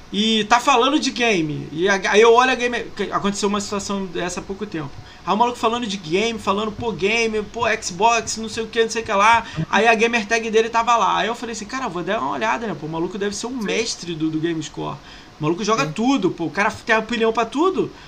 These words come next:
Speaker 1: Eu fui e olhei, né?
Speaker 2: Sim.
Speaker 1: Perdi dez minutos da minha vida. Fui lá, abri.
Speaker 2: Ah, mas tem um monte.
Speaker 1: Quando eu
Speaker 2: Tem um
Speaker 1: olhei,
Speaker 2: monte.
Speaker 1: o cara tinha, tipo assim, game score não quer
Speaker 2: Isso
Speaker 1: dizer
Speaker 2: não é
Speaker 1: nada.
Speaker 2: Xbox,
Speaker 1: Mas o cara
Speaker 2: isso não é
Speaker 1: tinha
Speaker 2: Xbox.
Speaker 1: dois mil de game score,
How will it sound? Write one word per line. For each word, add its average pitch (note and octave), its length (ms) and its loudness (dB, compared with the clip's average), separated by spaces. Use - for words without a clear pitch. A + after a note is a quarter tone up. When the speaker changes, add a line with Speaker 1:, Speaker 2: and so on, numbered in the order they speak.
Speaker 1:
Eu D3+ 100 0
fui D3+ 180 -2
e F#3 40 4
olhei, C4+ 320 0
né? A3+ 100 0
Speaker 2:
Sim. C#3 80 -6
Speaker 1:
Perdi G3 340 2
dez A#3 240 2
minutos A3+ 220 -4
da A3 80 0
minha A3 180 -2
vida. D#3+ 280 -2
Fui E3 180 -8
lá, F3 140 2
abri. E3+ 200 -2
Speaker 2:
Ah, G#3 200 6
mas - 160 -14
tem G#4+ 140 -4
um - 60 -2
monte. C3+ 220 -8
Speaker 1:
Quando B3 160 4
eu D4 80 4
Speaker 2:
Tem D4 60 2
um A#3+ 40 4
Speaker 1:
olhei, F#3+ 400 6
Speaker 2:
monte. E3 120 0
Speaker 1:
o D#3 40 0
cara A3+ 240 2
tinha, B3 220 -2
tipo - 160 -8
assim, F3+ 400 -4
game A3 240 2
score B3 180 -4
não B3 80 -8
quer F#3+ 120 4
Speaker 2:
Isso G3+ 120 2
Speaker 1:
dizer G#3 100 8
Speaker 2:
não G#3+ 80 6
é G3+ 40 6
Speaker 1:
nada. D#3 220 0
Speaker 2:
Xbox, F3 320 6
Speaker 1:
Mas F#3+ 200 2
o A3 80 0
cara A#3 160 6
Speaker 2:
isso A3+ 140 2
não A#3+ 60 2
é A3+ 40 0
Speaker 1:
tinha - 0 -
Speaker 2:
Xbox. G3+ 180 6
Speaker 1:
dois C#4+ 160 2
mil A3 220 -2
de G#3 100 -4
game G3 240 0
score, E3 380 -6